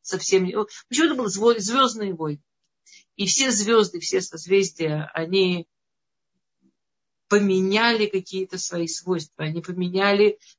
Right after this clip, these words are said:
какие-то свои скорости, они поменяли основу, ну, ну, там на время, на, это все происходило в течение одного дня. От начала до конца этой войны это был один день. Мы не знаем точно, сколько времени этот день шел. Мы знаем, что в этот день был сбой в системе практически всех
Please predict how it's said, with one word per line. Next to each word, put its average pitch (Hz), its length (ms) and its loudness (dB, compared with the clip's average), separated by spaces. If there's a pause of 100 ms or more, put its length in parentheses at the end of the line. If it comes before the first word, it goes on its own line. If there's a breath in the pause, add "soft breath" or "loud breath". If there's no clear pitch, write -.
какие-то 196 360 -4
свои 190 260 -2
скорости, 165 580 -2
они 170 180 2
поменяли 202 720 0
основу, 196 640 -2
ну, 190 180 0
ну, 185 140 -4 (120)
там 190 280 0
на 185 180 4
время, 185 440 2
на, 185 120 0
это 196 280 -2
все 240 200 0
происходило 196 440 2
в 190 40 -6
течение 175 260 -6
одного 160 300 -8
дня. 151 200 -10 (920)
От 226 220 4
начала 190 460 -2
до 170 80 -8
конца 175 320 -6
этой 175 200 -8
войны 180 260 -2
это 208 220 -4
был 165 140 -6
один 165 380 -4
день. 240 300 -2 (1500)
Мы 202 140 4
не 196 100 4
знаем 196 320 2
точно, 190 260 0
сколько 180 300 -4
времени 165 440 -4
этот - 140 -20
день 175 180 -10
шел. 247 240 0
Мы 214 140 -2
знаем, 190 280 -2
что 185 180 -8
в 160 60 -2
этот 190 260 -2
день 226 260 0
был 190 200 2
сбой 226 420 -4
в - 60 -12
системе 190 440 -2
практически - 480 -6
всех 190 260 0